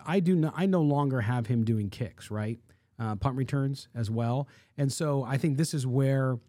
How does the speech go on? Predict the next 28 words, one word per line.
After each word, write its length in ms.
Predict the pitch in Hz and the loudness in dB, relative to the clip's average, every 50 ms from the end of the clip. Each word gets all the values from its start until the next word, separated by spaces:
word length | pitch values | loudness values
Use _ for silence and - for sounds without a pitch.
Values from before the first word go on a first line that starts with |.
| _ _ _ - | _ _ _ -6
uh, 140 | 135 131 - - | -6 -6 -2 -2
a 80 | 139 123 | -2 0
guy 300 | 113 139 131 127 127 131 | 0 0 0 0 0 0
like 240 | 127 123 120 117 104 | 0 0 0 0 0
D 100 | 131 120 | 0 0
J 160 | 117 123 117 | 0 0 -2
Turner 300 | - - 123 120 117 113 | -2 -2 -2 -2 -2 -2
or 40 | 107 | -4
Tyron 380 | - - 117 113 113 110 104 | -4 -4 -2 -2 0 -2 -2
Johnson, 420 | 98 123 120 117 113 - 127 113 - - - - _ _ | -2 -2 -2 -2 -2 -2 -4 -4 -6 -8 -14 -20 _ _
one 180 | 139 147 160 185 | 2 4 4 4
of 60 | 170 | 4
those 180 | 160 147 127 117 | 4 4 2 2
guys, 180 | 151 135 127 107 | -2 -2 -2 -2
or, 260 | 135 135 139 139 104 | -2 0 0 0 -2
or 280 | 110 131 139 143 135 | -2 0 0 2 2
Hollins, 460 | 117 113 127 143 139 123 117 113 - - - - - - - | 0 0 -2 -2 -2 -2 -2 -4 -6 -10 -18 -20 -20 -10 -6
are, 260 | 135 127 123 123 - - | -4 -2 -2 -4 -4 -4
are, 240 | 120 120 120 120 - - | -2 -2 -2 -4 -2 -2
are 180 | 127 120 117 | 0 0 0
so 420 | 110 - - - - 175 170 170 151 | -2 -4 -6 -6 -4 -2 -2 0 0
important 520 | 127 117 - - 170 180 190 143 131 127 | -2 -2 -2 0 0 0 0 0 0 -2
because 300 | 127 117 - 135 127 110 - - - - _ _ | -2 0 2 0 0 0 -2 -10 -20 -20 _ _
you're 180 | 143 151 151 | 2 4 6
losing 360 | 143 160 190 214 175 202 175 156 | 6 6 6 6 4 2 2 2
that 160 | 143 131 127 | 0 0 2
Renfrow 520 | 135 147 170 190 180 - 165 147 135 120 | 2 2 2 2 2 2 2 2 2 2
piece, 460 | - 131 127 127 123 113 - - - | 2 2 2 2 2 0 -2 -6 -12